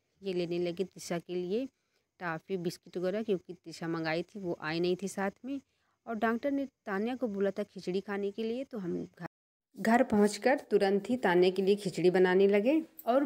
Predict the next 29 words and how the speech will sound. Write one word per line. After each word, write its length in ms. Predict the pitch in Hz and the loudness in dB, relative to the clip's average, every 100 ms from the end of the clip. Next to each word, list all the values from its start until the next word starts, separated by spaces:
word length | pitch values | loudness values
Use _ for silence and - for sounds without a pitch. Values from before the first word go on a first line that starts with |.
| 208 | 2
बिल्कुल 340 | 202 185 226 | 2 2 -2
गीली 280 | 175 185 196 | 0 2 0
खिचड़ी 300 | 196 196 208 | 0 0 2
बनाना 360 | 214 208 208 233 | 2 2 2 0
है 160 | 262 | -2
और 220 | 320 - 208 | -2 0 0
तान्या 360 | 226 226 247 | 0 0 0
को 140 | 262 247 | -2 2
केवल 280 | 233 240 247 - | 4 4 0 -6
गी-, 200 | 160 180 - _ - | -12 -12 -16 _ 0
केला 360 | 202 180 175 277 | 4 4 2 -2
और 280 | 349 208 185 | 2 2 4
खिचड़ी 340 | 190 - 190 190 | -4 0 2 2
ही 140 | 220 | 0
खाना 360 | 220 226 226 240 | -2 -2 0 0
है। 300 | 247 339 370 - _ _ _ _ _ | 0 -2 -4 -8 _ _ _ _ _
तो 140 | 240 269 | -2 0
फ्रेंड्स, 500 | 269 262 - 320 - _ _ _ | 2 2 2 0 -4 _ _ _
अब 180 | 185 160 | -4 0
वीडियो 300 | 202 202 240 | 0 2 0
का 100 | 262 | 0
करेंगे 460 | 262 185 185 214 220 | 2 4 4 4 4
यहीं 280 | 226 180 175 | 4 4 2
पर 240 | 185 175 - | 0 -2 2
एंड। 300 | 185 220 240 247 _ - | 2 2 -2 -6 _ -10
अगर 220 | 165 175 | -4 -2
वीडियो 380 | 175 190 180 202 | 0 -2 2 0
पसंद 480 | 196 196 247 247 240 | 0 -4 -2 0 2
आए 320 | 233 233 | 2 2